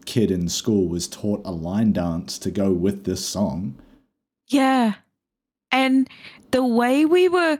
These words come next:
Speaker 2: so
Speaker 1: Like, can you, ex-, okay, you're not from here. Can you explain this shit to me? 'Cause, like, I've gone to events where it has happened, and I have been looked at like I'm expected to know the dance,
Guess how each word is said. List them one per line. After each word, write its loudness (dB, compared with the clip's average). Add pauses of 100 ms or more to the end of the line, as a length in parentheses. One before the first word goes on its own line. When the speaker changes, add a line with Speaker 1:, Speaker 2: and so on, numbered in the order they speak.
(300)
Speaker 2:
so -2 (500)
Speaker 1:
Like, 2
can 4
you, 6
ex-, -6
okay, 4
you're 4
not 2
from -6
here. 0
Can 0
you -2
explain 2
this 2
shit 0
to 4
me? 4
'Cause, 2
like, 2
I've -2
gone 0
to 2
events 0 (280)
where 2
it 0
has -2
happened, 0 (300)
and 2
I 2
have 2
been 2
looked 0
at 0
like -4
I'm 2
expected -4
to -4
know 0
the 0
dance, -10